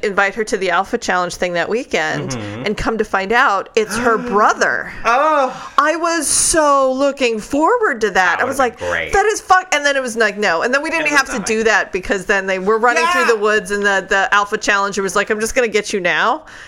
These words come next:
Speaker 1: And I was like, "Ugh, boring."
Speaker 2: Yeah, so this book took a lot of time setting up, like,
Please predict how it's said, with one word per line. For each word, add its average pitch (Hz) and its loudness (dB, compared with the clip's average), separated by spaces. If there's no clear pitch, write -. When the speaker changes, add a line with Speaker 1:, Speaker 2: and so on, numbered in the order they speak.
Speaker 1:
And - -14
I 247 0
was 262 0
like, 277 -4
"Ugh, - -4
boring." 240 0
Speaker 2:
Yeah, 151 2
so - -2
this 262 -4
book 294 -8
took 320 -4
a 349 -2
lot 165 0
of 160 -6
time 127 -4
setting 127 -2
up, 110 -4
like, 113 -4